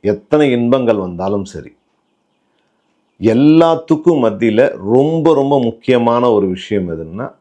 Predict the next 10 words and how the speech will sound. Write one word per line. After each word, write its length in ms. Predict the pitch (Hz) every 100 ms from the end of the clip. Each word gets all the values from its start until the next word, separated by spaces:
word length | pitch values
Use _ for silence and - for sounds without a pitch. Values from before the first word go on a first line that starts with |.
| _ _
குலதெய்வ 400 | 120 110 98 85
வழிபாடு. 520 | 78 78 - 67 - - _ _ _ _ _ _ _ _ _ _ _ _ _
இந்த 300 | 131 123 110
குலதெய்வ 400 | 139 165 165 160
வழிபாடு 800 | 135 123 120 117 113 117 151 - -
எப்படி 440 | 110 127 - 170 160
ஒரு 240 | 131 110
மனிதனுக்கு 580 | 107 120 131 135 135 101
தேவை 460 | - 117 123 120 104
அப்படின்னா, 640 | 87 92 92 107 92 62